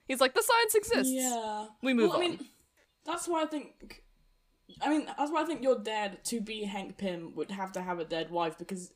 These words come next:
Speaker 2: he need-, he needs to, he needs to be a bit rough around the edges. Your
Speaker 1: Alright,
Speaker 2: dad's a bit too nice.
Speaker 1: the only
Speaker 2: It's
Speaker 1: way
Speaker 2: like
Speaker 1: to
Speaker 2: Hank
Speaker 1: do
Speaker 2: Pym's
Speaker 1: that
Speaker 2: chill,
Speaker 1: is to kill
Speaker 2: not
Speaker 1: the
Speaker 2: nice.
Speaker 1: wife. That's
Speaker 2: Yeah.
Speaker 1: true.
Speaker 2: You know, I, I, I think, I, I see it, but I think he just needs a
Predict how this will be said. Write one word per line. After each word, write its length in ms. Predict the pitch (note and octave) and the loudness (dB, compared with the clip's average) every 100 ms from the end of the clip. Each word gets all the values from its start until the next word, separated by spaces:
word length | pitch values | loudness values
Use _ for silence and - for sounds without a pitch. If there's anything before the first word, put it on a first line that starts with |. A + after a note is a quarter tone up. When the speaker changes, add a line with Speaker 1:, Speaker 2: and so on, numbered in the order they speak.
| _ | _
Speaker 2:
he 160 | - A#3+ | -4 2
need-, 240 | C4 C#4+ | 4 2
he 120 | C4+ | 2
needs 180 | C#4 D#4+ | 4 4
to, 100 | - | 2
he 60 | C4 | 2
needs 160 | D4 - | 2 0
to 80 | |
be 60 | C#4+ | -6
a 40 | |
bit 180 | A3 A3 | -2 -2
rough 220 | G3+ G3+ G3 | -2 -2 -4
around 180 | F#3 E3+ | -6 -4
the 80 | |
edges. 480 | E3+ D#3+ - - - - | -4 -6 -8 -10 -12 -12
Your 100 | B3+ | -2
Speaker 1:
Alright, 180 | A#3 B3 | 4 6
Speaker 2:
dad's 240 | A#3 A3+ G3+ | 6 2 0
a 20 | |
bit 140 | G3+ | -8
too 200 | - G#3+ F3+ | -6 -4 -2
nice. 500 | F3 G2+ - - - | -4 -6 -10 -12 -6
Speaker 1:
the 160 | G3+ C4 | 4 6
only 220 | C#4 C#4 | 6 2
Speaker 2:
It's 80 | B3+ | 4
Speaker 1:
way 80 | - | 2
Speaker 2:
like 80 | |
Speaker 1:
to 60 | C#4+ | 4
Speaker 2:
Hank 140 | - - | 0 2
Speaker 1:
do 60 | |
Speaker 2:
Pym's 120 | G#3 C#4 | 2 4
Speaker 1:
that 200 | - C4 | 4 4
Speaker 2:
chill, 440 | C4+ D3 - - - | 2 -2 -6 -10 -4
Speaker 1:
is 160 | G3+ - | -4 -4
to 100 | - | -4
kill 200 | A#3 F3 | 0 0
Speaker 2:
not 80 | F3+ | 0
Speaker 1:
the 60 | |
Speaker 2:
nice. 60 | - | -4
Speaker 1:
wife. 360 | F#3 - - - _ _ _ - | -6 -10 -14 -16 _ _ _ 6
That's 440 | C5+ - - - | 6 6 -4 -6
Speaker 2:
Yeah. 140 | G3+ F#3 | -4 -6
Speaker 1:
true. 360 | D3+ D3+ E3 F3 _ _ _ _ - | -6 -10 -12 -16 _ _ _ _ -8
Speaker 2:
You 100 | C#4 | -2
know, 80 | C4+ | 2
I, 80 | C4+ | 4
I, 240 | C4+ C#4 | 4 0
I 40 | C#4 | 0
think, 300 | D4 - - - | 0 -4 -2 6
I, 100 | C4+ | 6
I 80 | D4 | 6
see 280 | - F4 C#4 | 2 0 0
it, 180 | - - | -2 -6
but 80 | F#3 | -6
I 60 | F#3+ | -4
think 160 | G#3+ | -6
he 60 | A3 | -8
just 100 | G#3 | -6
needs 160 | A3+ | -6
a 60 | G#3 | -6